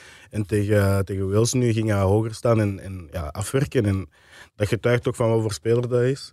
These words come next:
En ik denk dat het met de afluit-, met het, ja, het, het boegeroep naar De Bruyne vind ik dan ook... Ik vind dat, ik vind dat iets mooi, want Ronaldo heeft dat ook altijd. Eh, er wordt naar Ronaldo in elke uitwedstrijd gefloten.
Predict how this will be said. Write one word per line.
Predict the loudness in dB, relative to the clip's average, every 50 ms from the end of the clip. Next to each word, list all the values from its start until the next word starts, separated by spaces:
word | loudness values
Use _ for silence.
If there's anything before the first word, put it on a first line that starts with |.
| _
En | -4 -2 -2 0 -2 -4
ik | -10 -12 -4
denk | -2 0 2 2
dat | 2 0 2
het | 0 0
met | 0 0
de | 0
afluit-, | -2 -4 -2 0 2 2 2 0 -2 _ _
met | -4 -2 0 2
het, | 2 2 0 -2 -4 _ _ _ _ _
ja, | -2 0 0 0
het, | 0 -2 -6 _ -6 -2 0
het | 0 0 0 2
boegeroep | 2 2 2 2 2 0 0 0
naar | 0 0 0
De | 2 0 -2
Bruyne | 0 0 2 2 2 0
vind | 0 -2 -6
ik | -2 0
dan | 2 2 2
ook... | 2 0 -2 -4 -8 -10 -10 -18 -20 -20 -20 -20 -20 -20 -20 -20
Ik | _
vind | -4 -2 0 0
dat, | 0 0
ik | -2 0
vind | 2 2
dat | 2 2
iets | 0 -2
mooi, | -4 -2 0 2 2 2
want | 2 2 0
Ronaldo | 0 2 2 2 2 2
heeft | 0 2 0
dat | 0 2
ook | 2 0 2 0
altijd. | 0 0 0 0 0 0 -2 -4 -12 _ _ _ _
Eh, | -6 -4 0 0
er | 2 2 2
wordt | 2 0 0
naar | -2 0 2
Ronaldo | 2 2 2 2 2 0
in | 0 -2 -4 -8 -4
elke | 0 2 2 2 2 0 -2
uitwedstrijd | 0 0 0 0 0 -2 0 0 0 0 0
gefloten. | -2 -8 -4 2 2 2 4 4 2 0